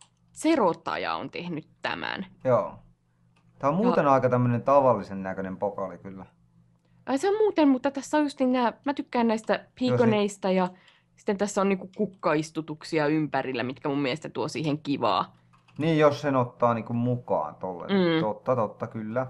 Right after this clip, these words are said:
Speaker 1: Ne, niinku, tuo sitä tunnelmaa siihen. Ne kukkaistutukset vois ehkä olla jotenkin, niinku, säännöllisemmin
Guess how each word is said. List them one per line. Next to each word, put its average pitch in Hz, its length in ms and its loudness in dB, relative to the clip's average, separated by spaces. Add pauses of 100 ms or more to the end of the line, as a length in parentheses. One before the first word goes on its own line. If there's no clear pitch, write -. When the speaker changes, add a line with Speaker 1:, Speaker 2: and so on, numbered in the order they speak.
(420)
Speaker 1:
Ne, 208 140 -2
niinku, 190 240 2
tuo 214 280 2
sitä 185 240 0
tunnelmaa 139 760 0
siihen. 170 380 -12 (520)
Ne 233 80 -4
kukkaistutukset 247 840 -2
vois 226 200 2
ehkä 208 220 -2
olla 202 200 2
jotenkin, 190 440 0
niinku, 165 420 2 (220)
säännöllisemmin 113 1080 0